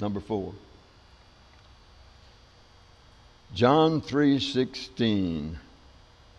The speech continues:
Oh, how they love John three sixteen. Don't you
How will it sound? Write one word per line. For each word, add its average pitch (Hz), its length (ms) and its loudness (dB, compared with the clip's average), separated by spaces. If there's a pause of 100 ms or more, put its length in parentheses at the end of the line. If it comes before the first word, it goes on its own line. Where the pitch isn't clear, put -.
(260)
Oh, 131 320 2
how 120 160 0
they 127 160 0
love 120 260 0 (300)
John 120 360 -2
three 110 280 -2
sixteen. 98 840 -4 (1400)
Don't 190 460 0
you 170 240 -2